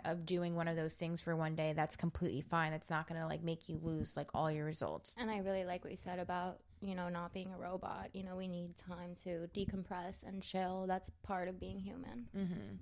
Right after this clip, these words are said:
Speaker 1: And then moving on to number two is feeling like you're one hundred percent ready to do something or feeling one hundred percent ready to do that thing that you wanna do.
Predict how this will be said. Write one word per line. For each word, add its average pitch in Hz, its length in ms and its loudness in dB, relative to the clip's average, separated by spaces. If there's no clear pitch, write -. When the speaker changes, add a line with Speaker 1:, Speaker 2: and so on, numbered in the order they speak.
Speaker 1:
And 185 180 12
then 165 560 4
moving 185 300 4
on 175 160 4
to - 120 0
number 180 200 4
two 175 500 4
is 175 460 6
feeling 185 320 6
like 175 340 6
you're 185 220 6
one 170 160 2
hundred 170 180 2
percent 160 340 2
ready 156 220 4
to - 160 -4
do 151 160 4
something 113 560 2
or 165 200 6
feeling 175 640 4
one 170 180 4
hundred 170 320 0
percent 165 320 0
ready 156 280 0
to - 120 0
do 156 160 0
that 147 180 2
thing 147 180 0
that 143 100 -2
you 151 120 2
wanna 139 220 0
do. 147 320 0